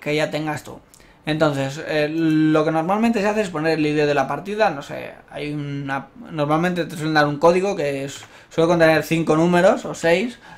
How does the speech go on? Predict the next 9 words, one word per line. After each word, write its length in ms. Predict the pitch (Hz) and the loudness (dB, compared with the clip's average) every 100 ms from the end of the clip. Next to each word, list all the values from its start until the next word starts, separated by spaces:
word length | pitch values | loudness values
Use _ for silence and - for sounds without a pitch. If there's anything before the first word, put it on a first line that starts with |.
| - _ - | -20 _ -2
lo 180 | 139 | 2
pones 220 | 160 185 196 | 4 2 2
aquí 440 | 190 214 262 - _ _ _ | 0 -2 -2 -4 _ _ _
y 120 | 156 | 0
lo 100 | 143 | 4
guardas. 400 | 139 135 139 135 - - - - - - - | 6 4 2 -10 -16 -20 -20 -20 -20 -20 -2
Hay 240 | 160 202 | 4 6
un 200 | 277 190 | 6 4
pero, 320 | 151 127 117 | 2 0 -4